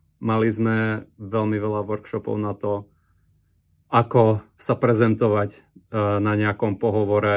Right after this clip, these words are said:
e, príprava nejaká technická, nejaká analytická, na aké behaviorálne otázky sa pripraviť. Takže je to veľmi intenzívne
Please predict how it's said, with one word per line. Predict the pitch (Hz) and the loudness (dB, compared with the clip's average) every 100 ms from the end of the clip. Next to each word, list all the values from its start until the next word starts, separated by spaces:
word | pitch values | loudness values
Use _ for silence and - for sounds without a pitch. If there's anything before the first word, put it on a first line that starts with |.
| 101 | -2
e, | - _ _ _ - 98 98 110 - _ | -10 _ _ _ -8 -6 -4 -6 -12 _
príprava | - 113 117 113 107 | -2 0 2 0 0
nejaká | 107 104 101 104 | -2 -4 -6 -6
technická, | - 110 107 107 - - 104 104 | -4 -4 -4 -4 -6 -10 -8 -8
nejaká | 104 107 107 | -10 -10 -8
analytická, | 107 104 101 98 104 - - 101 101 - | -4 -4 -6 -6 -8 -8 -8 -6 -6 -8
na | 131 117 117 | -2 -2 -2
aké | 104 117 107 107 - | -2 -2 -2 -4 -8
behaviorálne | 107 107 110 107 110 107 104 104 | -6 -2 0 0 0 0 -2 -4
otázky | 98 110 110 101 - 104 | -6 -8 -6 -8 -8 -8
sa | 104 98 | -6 -6
pripraviť. | 104 98 104 101 98 - _ _ - _ - | -6 -6 -4 -2 -4 -6 _ _ -20 _ -8
Takže | 104 117 | 0 4
je | 117 | 4
to | 120 120 117 113 | 4 2 2 0
veľmi | 107 117 120 | 0 2 4
intenzívne | 110 104 113 110 123 123 131 135 | 2 2 0 2 0 2 0 -2